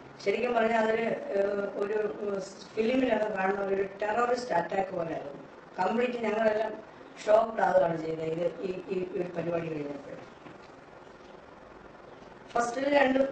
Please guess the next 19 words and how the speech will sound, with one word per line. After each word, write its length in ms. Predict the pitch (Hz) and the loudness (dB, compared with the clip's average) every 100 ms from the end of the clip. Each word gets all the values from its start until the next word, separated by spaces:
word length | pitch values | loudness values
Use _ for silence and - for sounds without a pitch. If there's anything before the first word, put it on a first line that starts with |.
| - 226 226 208 | 0 0 2 4
എസ് 280 | 220 214 247 | 4 4 6
ഐ 100 | 240 | 6
വ-, 380 | 233 208 226 220 | 6 4 4 4
വന്ന് 240 | 214 208 | 2 2
ചോദിച്ചു, 380 | 196 196 190 170 151 - | 2 2 2 -2 -6 -4
"എന്തെങ്കിലും 360 | 190 202 196 | 0 0 0
ഇഷ്യൂസ് 380 | 180 - 196 196 | -2 -2 -4 0
ഉണ്ടോ?" 340 | 160 160 147 - - - - - - - | -2 0 -2 -4 -12 -14 -16 -18 -16 -6
ഇല്ലാന്ന് 380 | 196 208 208 214 | 0 2 2 4
ഞാൻ 140 | 208 | 2
അവരുടെ 180 | 202 190 | 4 2
അടുത്ത് 300 | 190 202 190 | 2 0 0
പറഞ്ഞു. 320 | 175 170 190 208 226 - | 2 4 2 -2 -6 -10
അവര് 460 | - 180 196 208 208 - - | -4 0 0 0 -4 -6 2
കഴിഞ്ഞ 240 | 190 247 | 4 6
ആഴ്ച 240 | 247 220 208 | 4 4 2
എന്തെങ്കിലും 380 | 185 180 175 160 | 2 0 0 0
ഉണ്ടായോ? 260 | 151 151 | 0 0
ഇല്ല. 440 | 165 190 170 156 | -2 -4 -4 -6